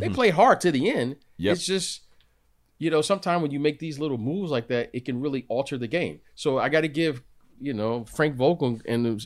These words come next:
Speaker 2: and his staff credit because they made a, they made a move. That was a big time move. Because if they don't win that game, Tate,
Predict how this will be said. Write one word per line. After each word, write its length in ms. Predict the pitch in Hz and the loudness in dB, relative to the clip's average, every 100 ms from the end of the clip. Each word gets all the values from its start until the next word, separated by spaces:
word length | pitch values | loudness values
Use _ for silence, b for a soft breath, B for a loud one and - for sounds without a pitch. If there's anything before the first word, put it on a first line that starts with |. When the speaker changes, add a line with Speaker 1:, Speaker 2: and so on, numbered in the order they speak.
| - | -2
Speaker 2:
and 160 | 110 | 2
his 200 | 107 147 | 2 2
staff 360 | - 107 107 104 | 2 2 2 0
credit 280 | - 190 123 | 0 0 0
because 260 | 120 135 113 | -2 -4 0
they 120 | 143 | 2
made 180 | 156 151 | 4 4
a, 120 | 139 | 2
they 140 | 135 180 | 2 2
made 180 | 202 | 4
a 40 | 196 | 4
move. 280 | 226 196 - _ _ _ - | 4 4 0 _ _ _ 6
That 140 | 285 | 6
was 100 | 196 | 6
a 40 | |
big 200 | 165 220 | 4 4
time 220 | 226 202 196 | 6 4 6
move. 240 | 208 90 - _ _ _ _ - - _ - | 2 0 -6 _ _ _ _ -20 -20 _ -12
Because 200 | - 147 | -4 0
if 100 | 143 | 4
they 140 | 214 226 | 4 6
don't 280 | 240 185 | 6 6
win 180 | 147 180 | 4 4
that 180 | 165 151 | 4 2
game, 320 | 143 175 120 | 2 2 0
Tate, 340 | - 110 90 | 0 -4 -4